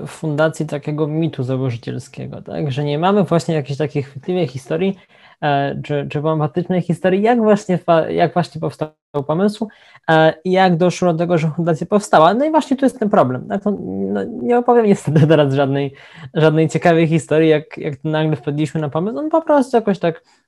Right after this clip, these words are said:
mam wrażenie, nieco, nieco kiełkował, no i w pewnym momencie po prostu się ziścił. Bo stwierdziliśmy, że, e, że warto działać, e, dalej i być może też, e, na, na kilku aspektach, tak,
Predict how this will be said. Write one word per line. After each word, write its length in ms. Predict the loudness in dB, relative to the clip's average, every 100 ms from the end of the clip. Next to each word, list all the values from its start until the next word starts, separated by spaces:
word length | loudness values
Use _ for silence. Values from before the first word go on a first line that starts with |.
| -8
mam 220 | -2 0
wrażenie, 420 | 2 2 0 0
nieco, 640 | -2 -2 -2 0 2 2 0
nieco 260 | -2 -4 -4
kiełkował, 500 | -4 -4 -2 -2 -2
no 80 | -2
i 80 |
w 60 | -2
pewnym 320 | -4 -4 -2
momencie 320 | -2 -4 -6
po 100 | -6
prostu 300 | -6 -8 -8
się 100 | -10
ziścił. 440 | -6 -6 -8 -10 -12 _ _ _ -2
Bo 120 | -2
stwierdziliśmy, 840 | 0 0 0 2 0 0 0 0
że, 480 | 2 2 2 0 -4 -8 -10
e, 380 | -10 -10 -14 -14
że 240 | -6 -2
warto 340 | 0 0 0 0
działać, 520 | 2 2 0 -6 -12
e, 600 | -8 -6 -4 -4 -6 -8 -10
dalej 580 | -6 0 0 2 -2 -2
i 80 | -4
być 240 | -4 -2
może 260 | -2 -2 -2
też, 320 | -4 -4 -6 _ _ _ _ -2
e, 420 | 0 0 -2 -4
na, 500 | -2 0 2 2 0
na 240 | -2 -2 -2 -4 _ _ -4
kilku 340 | 0 0 2 -2 -2 _ _
aspektach, 520 | -8 -6 -4 -4 -4
tak, 260 | -4 -8